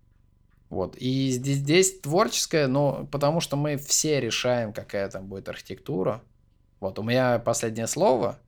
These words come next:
но вообще ребята, они придумали, наверное, больше уже штук, чем я.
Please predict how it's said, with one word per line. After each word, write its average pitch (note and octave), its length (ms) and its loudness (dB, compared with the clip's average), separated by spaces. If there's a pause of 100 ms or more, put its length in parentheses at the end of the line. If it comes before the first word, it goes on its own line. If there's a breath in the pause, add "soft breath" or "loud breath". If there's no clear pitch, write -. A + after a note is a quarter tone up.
(140)
но B2 680 2
вообще A2+ 300 -2
ребята, A2+ 540 -2
они G2+ 800 -8
придумали, G#2 420 -8
наверное, G2+ 280 -10
больше A#2 360 -2
уже G#2+ 160 -14
штук, A2 260 -12
чем F#2+ 200 -8
я. - 260 -16